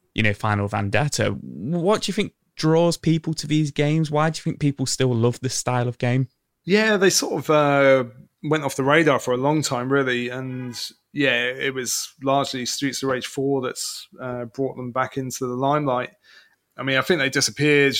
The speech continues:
Speaker 2: largely because of, of Street Fighter two. Um, <laughs> I mean, Capcom were very much focused on, uh, scrolling beat 'em ups for, you know, for most of the nineties, along with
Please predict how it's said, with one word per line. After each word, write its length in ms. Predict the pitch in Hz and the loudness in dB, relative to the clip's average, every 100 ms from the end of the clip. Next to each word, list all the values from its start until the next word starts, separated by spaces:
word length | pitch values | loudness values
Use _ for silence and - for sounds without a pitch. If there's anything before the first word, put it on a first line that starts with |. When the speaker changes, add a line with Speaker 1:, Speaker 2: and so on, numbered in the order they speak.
| 135 | -2
Speaker 2:
largely 720 | 143 143 147 143 131 139 135 | 2 4 4 4 0 -2 -4
because 400 | 127 123 135 120 | -4 -4 -4 -6
of, 80 | 117 135 - | -12 -18 -10
of 180 | 131 117 | -10 -4
Street 340 | - - 160 | 0 4 4
Fighter 260 | 131 143 127 | 4 2 2
two. 500 | - 165 139 131 131 | 2 2 2 -2 -4
Um, 320 | 131 131 131 - - - - | -4 -2 0 -2 -4 -8 -10
<laughs> 380 | - - _ 135 | -16 -16 _ -10
I 40 | |
mean, 140 | 135 | -8
Capcom 420 | - 165 139 147 135 | -2 0 0 -2 -2
were 160 | 131 | -4
very 220 | 120 147 | 0 2
much 180 | 135 123 | 2 -2
focused 460 | - 139 135 135 - | 0 0 0 -4 -4
on, 340 | 131 127 120 - _ 123 | -6 -6 -10 -14 _ -8
uh, 380 | 123 123 123 123 | -4 -2 -4 -4
scrolling 480 | - 151 131 127 | 0 0 0 -2
beat 160 | 127 139 | -4 -2
'em 80 | 131 | -2
ups 460 | 131 - - - - _ - - | -2 -2 -6 -8 -12 _ -18 -12
for, 100 | 143 | -12
you 100 | 123 117 | -10 -10
know, 80 | 117 | -10
for 140 | - | -6
most 260 | 127 143 - | -2 0 -2
of 60 | |
the 80 | 127 | -4
nineties, 520 | 127 131 123 131 123 | -6 -6 -6 -8 -8
along 240 | 131 131 127 | -8 -8 -6
with 240 | 120 117 | -8 -10